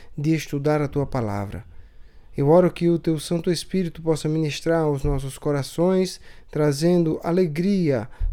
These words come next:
convicção de pecado e arrependimento genuíno, Senhor.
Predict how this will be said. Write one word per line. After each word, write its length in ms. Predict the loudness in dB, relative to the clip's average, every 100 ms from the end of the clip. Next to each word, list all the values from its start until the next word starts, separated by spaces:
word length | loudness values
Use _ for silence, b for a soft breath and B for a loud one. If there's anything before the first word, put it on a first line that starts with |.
| -2
convicção 680 | 2 2 2 -4 -2 -2 -2
de 80 |
pecado 680 | -2 -8 -4 -2 -2 -2 -6 -12 b -8
e 200 | -2 2
arrependimento 1120 | 2 2 -2 -2 -2 0 -2 -2 -4 -6 -10
genuíno, 680 | -8 -2 0 2 0 -4 -6
Senhor. 360 | -8 -10 -10